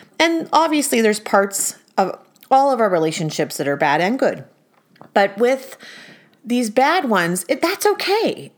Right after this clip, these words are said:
At least it's like you now know what you, it gives you a, a place to expand from. And the only time that expansion won't occur is when you are focused on the negative. You can't expand from the negative. You can expand from the positive.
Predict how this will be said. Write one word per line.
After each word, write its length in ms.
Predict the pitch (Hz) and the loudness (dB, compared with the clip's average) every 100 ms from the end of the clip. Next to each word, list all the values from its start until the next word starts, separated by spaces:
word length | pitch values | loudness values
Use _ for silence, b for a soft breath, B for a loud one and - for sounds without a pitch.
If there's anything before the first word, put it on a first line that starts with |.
| - | -2
At 160 | 240 | 0
least 340 | 285 381 - - | 0 -2 -2 -2
it's 240 | 277 277 | -2 2
like 220 | 320 320 | 0 0
you 100 | 285 | -2
now 400 | 269 254 285 339 | 0 2 2 2
know 220 | 349 285 277 | 0 0 2
what 220 | 269 196 | 2 0
you, 140 | 247 - | -2 -2
it 200 | 202 - | -4 0
gives 280 | 294 269 | -2 0
you 160 | 294 285 | 0 0
a, 120 | 233 | 0
a 80 | - | -2
place 320 | - 262 269 | -2 -2 -2
to 120 | - 214 | 0 -2
expand 640 | 196 - 220 208 202 202 | -2 -4 0 2 2 0
from. 440 | - 147 - - - B B B - | -2 -6 -6 -12 -16 B B B 0
And 160 | 233 | 2
the 80 | 247 | 4
only 280 | 262 294 349 | 2 2 0
time 300 | - 302 277 | 0 0 2
that 160 | 240 202 | 2 2
expansion 720 | 196 - 208 214 233 220 180 | 0 -4 -2 -2 0 0 0
won't 220 | 175 175 | 0 0
occur 640 | 151 - 277 190 127 135 | -4 -2 0 2 2 -2
is 280 | - 165 175 | -4 -4 -2
when 280 | 175 196 185 | 0 0 0
you 600 | 175 190 208 233 247 - - | -2 0 0 0 -2 -4 0
are 580 | 180 180 175 165 - - | 2 4 4 0 -2 -2
focused 360 | - 226 226 202 | 2 2 2 2
on 140 | 175 | 2
the 60 | 156 | 0
negative. 600 | 156 151 - 107 - - B B | 0 -2 -4 -6 -10 -14 B B
You 80 | 247 | -4
can't 340 | - 320 339 294 | 0 2 2 0
expand 500 | - - 254 247 233 | -6 -2 2 2 2
from 120 | 202 | 0
the 80 | 185 | 2
negative. 500 | 175 175 78 101 - | 0 0 -4 -6 -4
You 100 | 202 | -2
can 180 | - | 0
expand 580 | 214 - - 226 240 254 | 0 -2 -2 0 2 0
from 160 | 240 202 | 0 0
the 100 | 175 | 0
positive. 840 | - 185 175 160 143 - - - | -2 0 0 -2 -6 -10 -10 -16